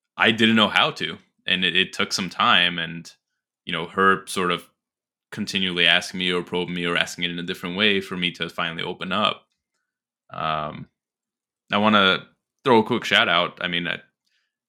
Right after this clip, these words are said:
you know, I think w-, we talked about how each of you guys had someone that, um, that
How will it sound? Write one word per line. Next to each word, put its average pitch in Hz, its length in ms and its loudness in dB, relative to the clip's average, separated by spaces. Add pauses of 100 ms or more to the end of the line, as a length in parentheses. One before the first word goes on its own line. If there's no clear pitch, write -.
(140)
you 101 60 -4
know, 92 320 0
I 98 80 0
think 95 340 -2
w-, 85 320 -10
we 95 100 -4
talked 87 300 -2
about 82 200 2
how 82 160 4
each 85 200 -4
of 85 80 -12
you 85 60 -6
guys 82 240 2
had 85 220 0
someone 80 380 -8
that, 80 260 0
um, 80 460 -4 (680)
that 82 240 2